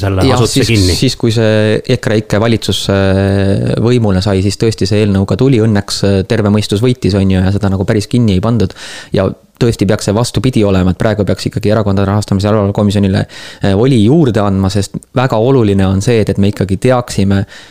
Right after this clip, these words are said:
Speaker 2: mi-, mil-, kelle rahadega poliitikat tehakse ja valija saab ka tänu sellele valimiskasti ees ikkagi teha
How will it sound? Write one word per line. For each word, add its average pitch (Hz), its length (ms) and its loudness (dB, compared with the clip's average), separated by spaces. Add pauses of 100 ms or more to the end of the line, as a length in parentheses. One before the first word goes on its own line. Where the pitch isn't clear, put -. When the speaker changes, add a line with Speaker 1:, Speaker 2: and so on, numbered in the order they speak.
(160)
Speaker 2:
mi-, 123 160 0
mil-, 131 480 2
kelle 131 240 2
rahadega 110 540 0 (260)
poliitikat 110 560 -2
tehakse 123 640 0
ja 92 100 2
valija 107 360 2
saab 92 280 -6
ka 95 80 0 (240)
tänu 104 240 -4
sellele 113 400 2
valimiskasti 104 640 -2
ees 95 160 -2
ikkagi 95 320 -2
teha 110 220 0